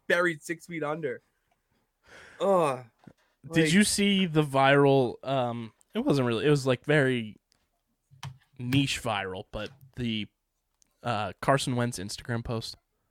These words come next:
Speaker 1: I saw a meme of it where he was wearing an Eagles helmet.
Speaker 2: It wasn't a
Speaker 1: That
Speaker 2: meme.
Speaker 1: command-
Speaker 2: That was real.
Speaker 1: No, I know, but I saw someone post it as a meme.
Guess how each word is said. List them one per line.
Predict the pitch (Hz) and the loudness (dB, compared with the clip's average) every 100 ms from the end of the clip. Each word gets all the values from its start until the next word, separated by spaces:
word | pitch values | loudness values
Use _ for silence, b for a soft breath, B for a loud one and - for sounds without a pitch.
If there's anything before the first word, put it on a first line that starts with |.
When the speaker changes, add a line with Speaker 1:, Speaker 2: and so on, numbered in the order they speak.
| _ _ _ _ _ _ 147 | _ _ _ _ _ _ 0
Speaker 1:
I | 156 | 0
saw | 147 190 190 185 185 - - | 0 4 6 6 4 -4 -4
a | 147 | -2
meme | 147 147 156 156 147 139 | -2 -4 -2 -2 -2 -4
of | 127 123 123 | -4 -2 -2
it | 117 | -4
where | 127 127 | -2 -2
he | 135 | -2
was | 135 135 | -6 -4
wearing | 131 123 | -4 -4
an | 120 - | -10 -8
Eagles | 143 160 180 170 | -6 -2 0 0
helmet. | 160 147 139 139 | -2 0 2 10
Speaker 2:
It | |
wasn't | 214 233 226 | 10 10 8
a | |
Speaker 1:
That | 185 | 8
Speaker 2:
meme. | 196 | 6
Speaker 1:
command- | 147 123 | 4 4
Speaker 2:
That | 139 | 4
was | 147 139 | 4 2
real. | 131 139 110 - _ _ _ - 214 | 0 0 0 -6 _ _ _ -4 8
Speaker 1:
No, | 262 | 10
I | 226 | 12
know, | 214 254 202 | 12 12 12
but | 156 160 | 10 4
I | 151 | 4
saw | 185 | 0
someone | 170 170 | 0 -2
post | 143 160 156 | 2 2 2
it | 127 | -4
as | 117 | -8
a | 120 | -12
meme. | 110 101 | -14 -18